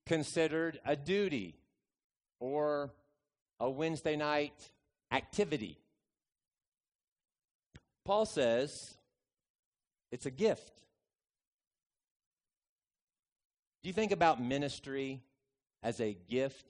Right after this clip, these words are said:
of God's grace to you? Really?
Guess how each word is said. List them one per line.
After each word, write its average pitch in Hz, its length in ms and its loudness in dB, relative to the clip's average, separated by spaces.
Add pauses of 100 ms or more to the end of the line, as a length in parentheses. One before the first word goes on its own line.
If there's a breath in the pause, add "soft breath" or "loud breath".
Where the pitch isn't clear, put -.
(120)
of 92 180 -10
God's 110 460 -2
grace 107 500 -4 (180)
to 120 100 -8
you? 110 340 -10 (2250)
Really? 131 300 -4